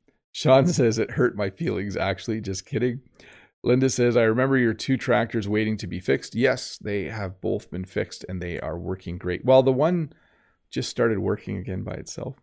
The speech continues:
I'm not sure why. Uh, let's see here. Mode, I'll, we'll see how Mister Bob will fix that.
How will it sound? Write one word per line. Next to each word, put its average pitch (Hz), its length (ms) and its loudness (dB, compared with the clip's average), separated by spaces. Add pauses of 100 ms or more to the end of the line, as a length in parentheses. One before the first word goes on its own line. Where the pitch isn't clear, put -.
(140)
I'm 92 120 -8
not - 180 -10
sure - 200 -12
why. 50 220 -10 (1400)
Uh, 98 340 0
let's - 260 -2
see 101 220 -2
here. 95 300 -4 (840)
Mode, 120 420 6
I'll, 117 200 2
we'll 120 140 0
see 131 240 0
how 117 140 2
Mister 110 260 -2
Bob 98 280 -4
will 90 80 -6
fix - 340 -6
that. - 280 -8